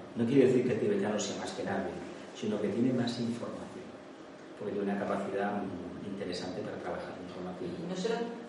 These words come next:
Speaker 2: que estos seres son imperfectos en el plano físico, del plano
Speaker 1: Claro,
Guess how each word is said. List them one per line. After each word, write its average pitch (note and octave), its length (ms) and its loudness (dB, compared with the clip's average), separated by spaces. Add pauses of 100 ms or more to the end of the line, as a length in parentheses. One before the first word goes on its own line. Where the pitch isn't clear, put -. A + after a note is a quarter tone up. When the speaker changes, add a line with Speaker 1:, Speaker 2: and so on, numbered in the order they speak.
(120)
Speaker 2:
que F3 280 -4
estos - 180 -8
seres F#3 300 -2
son F3+ 140 -2
imperfectos - 520 0 (500)
en D#3 60 0
el D#3 60 -2
plano D#3 180 -2 (160)
físico, - 320 -6
del D3+ 180 -2
plano - 200 -6
Speaker 1:
Claro, C3 540 12